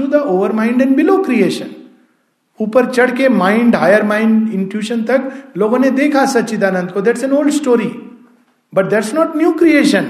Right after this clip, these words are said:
Matter remains the same। No new being has appeared। They were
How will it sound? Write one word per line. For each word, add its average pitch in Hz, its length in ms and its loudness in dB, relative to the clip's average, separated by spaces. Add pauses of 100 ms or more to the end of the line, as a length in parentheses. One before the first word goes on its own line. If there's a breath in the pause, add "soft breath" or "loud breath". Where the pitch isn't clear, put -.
(100)
Matter 202 280 0
remains 247 360 4
the 247 260 0
same। 277 240 -2 (1000)
No 233 160 2
new 254 220 4
being 240 260 2
has 269 180 2
appeared। 196 440 0 (840)
They 208 120 4
were 311 400 2